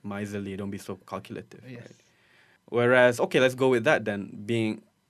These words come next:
Speaker 1: being miserly. What's kedekut in English? Miserly, right? Or what?
Speaker 2: Mm, miserly.
Speaker 1: Miserliness or something. <laughs> Sure, that word exists, but how often is it being used? You know?
Speaker 2: Yeah, interesting. Not
Speaker 1: Yeah.
Speaker 2: to mention that, right? Yeah.
Speaker 1: How often do you say, "Hey, what's, what's that guy like?"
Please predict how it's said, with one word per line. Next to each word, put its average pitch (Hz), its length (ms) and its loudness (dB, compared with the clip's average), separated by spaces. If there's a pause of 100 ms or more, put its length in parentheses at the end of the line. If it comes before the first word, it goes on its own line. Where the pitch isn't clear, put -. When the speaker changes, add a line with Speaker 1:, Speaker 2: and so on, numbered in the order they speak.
(120)
Speaker 1:
being 117 260 -4
miserly. 110 440 -2
What's 220 160 4
kedekut 180 320 4
in 107 80 -2
English? 107 320 -4
Miserly, 107 480 -4
right? - 220 -12
Or 98 180 -6
what? 165 160 -10
Speaker 2:
Mm, - 80 -16
miserly. 110 400 -2
Speaker 1:
Miserliness 110 480 -6
or 107 80 -10
something. 110 480 -8
<laughs> - 60 -20 (640)
Sure, 190 380 8 (320)
that 156 180 4
word 147 220 6
exists, 104 480 0
but 120 160 0
how 139 80 2
often 123 400 2
is 92 80 -10
it - 80 -10
being 85 180 -12
used? - 380 -10 (480)
You 104 160 -4
know? 107 240 -2
Speaker 2:
Yeah, 135 80 -14
interesting. 170 480 -12
Not - 100 -12
Speaker 1:
Yeah. 101 140 -4
Speaker 2:
to 139 80 -6
mention 170 240 -14
that, - 160 -14
right? 175 160 -16
Yeah. 139 320 -18
Speaker 1:
How 143 320 6
often 147 320 0
do 127 80 2
you 127 160 2
say, 120 400 2 (160)
"Hey, 117 160 2
what's, 107 400 -4
what's 110 240 -2
that - 160 -6
guy - 320 -6
like?" - 320 -10